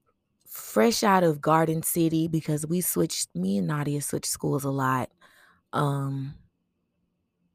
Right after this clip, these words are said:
until my mom kind of, like, got settled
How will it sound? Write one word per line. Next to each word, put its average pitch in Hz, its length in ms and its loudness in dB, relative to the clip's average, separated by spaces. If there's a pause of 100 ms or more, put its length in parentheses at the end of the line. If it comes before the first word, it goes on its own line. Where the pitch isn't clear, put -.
(720)
until 151 680 -2
my 151 100 -4
mom 147 300 -2
kind 143 240 -4
of, 139 140 -4
like, 139 300 -2 (520)
got 147 220 0
settled 147 560 -2